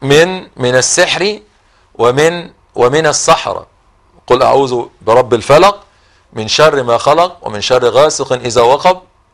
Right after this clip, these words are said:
من شر النفاثات في العقد". شر النفاثات في العقد هن السواحر، الساحرات يعني. آه، كنا ي-، يعقدنا كده العقد ويقعدوا ينفسوا فيها كده بريق و-،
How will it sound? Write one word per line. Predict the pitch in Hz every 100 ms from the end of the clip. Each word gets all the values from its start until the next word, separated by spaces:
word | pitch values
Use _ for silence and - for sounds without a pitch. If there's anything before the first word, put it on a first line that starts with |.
| _
من |
شر | - 135 139 127 131 - _ _
النفاثات | 110 107 113 110 135 139 143 147 _ _ _ _ _ _ _
في | 123
العقد". | 113 98 - - _ _ _ - _ -
شر | 180 220
النفاثات | 196 165 160 147 196 208 175
في | 160
العقد | 147 208 220 220 - _ _ _ _ -
هن | 165 226 185
السواحر، | - - 143 147 - 104
الساحرات | - 185 180 226 233 -
يعني. | 170 - _ _ _ _ _ _ -
آه، | -
كنا | - 208 180 180 - -
ي-، | -
يعقدنا | 143 160 - - 180 165 151
كده | 160 156
العقد | 147 196 220 - _ _ _ _ _ _ -
ويقعدوا | 120 160 160 127 - - - - 120
ينفسوا | 123 117 160 - 120
فيها | 147
كده | 143 143
بريق | 120 135 156
و-، | 117